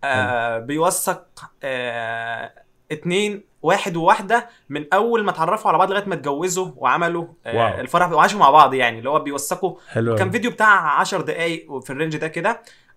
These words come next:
Speaker 1: آه، اللي هو تجميع
Speaker 2: مم.
Speaker 1: شوية صور، يعني الموضوع بسيط، مش، مش
Speaker 2: مم.
Speaker 1: معقد، يعني اللي هو اتصوروا
Speaker 2: مم.
Speaker 1: مع بعض، قابلوا، مش عارف إيه، اتعرفوا بعض إزاي، آه،
Speaker 2: مم.
Speaker 1: سافروا مع
Speaker 2: بس
Speaker 1: بعض
Speaker 2: في
Speaker 1: بلاد إيه.
Speaker 2: تفاصيل.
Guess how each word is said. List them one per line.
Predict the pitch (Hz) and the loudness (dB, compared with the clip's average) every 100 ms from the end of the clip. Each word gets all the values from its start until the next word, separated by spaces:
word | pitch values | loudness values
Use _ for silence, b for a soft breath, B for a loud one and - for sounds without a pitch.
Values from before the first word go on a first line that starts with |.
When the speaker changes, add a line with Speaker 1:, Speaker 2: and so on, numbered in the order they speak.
| 143 | -2
Speaker 1:
آه، | 143 143 | 0 0
اللي | 151 214 | 0 -2
هو | |
تجميع | 262 - 294 | -2 -2 -2
Speaker 2:
مم. | |
Speaker 1:
شوية | - 262 | -2 -2
صور، | - 247 180 127 | 0 4 4 2
يعني | 127 | -8
الموضوع | 131 147 151 | -8 -4 0
بسيط، | 202 196 202 | 2 0 -4
مش، | 180 147 | -6 -8
مش | - | -4
Speaker 2:
مم. | 135 | 4
Speaker 1:
معقد، | 165 202 127 | 4 4 -2
يعني | 135 165 | 0 0
اللي | 139 147 | 0 -2
هو | 175 - B - | -2 -6 B -6
اتصوروا | - 160 175 202 | 0 4 6 6
Speaker 2:
مم. | 175 | 6
Speaker 1:
مع | 143 | 8
بعض، | 160 170 | 6 2
قابلوا، | - 175 185 | 2 0 0
مش | 170 151 | -4 0
عارف | 165 165 165 | 0 0 -6
إيه، | 170 | -2
اتعرفوا | 151 180 175 | -2 0 0
بعض | 180 | 0
إزاي، | 160 135 156 190 208 B B B - | -4 -4 -2 0 -2 B B B -6
آه، | 160 160 160 165 | -2 0 0 0
Speaker 2:
مم. | 170 | 2
Speaker 1:
سافروا | 220 214 202 | 0 2 2
مع | 170 | 4
Speaker 2:
بس | 139 | 6
Speaker 1:
بعض | 202 | 6
Speaker 2:
في | 143 | 6
Speaker 1:
بلاد | 190 | 2
إيه. | 190 151 | 4 4
Speaker 2:
تفاصيل. | 160 185 147 98 - | 4 4 2 -2 -12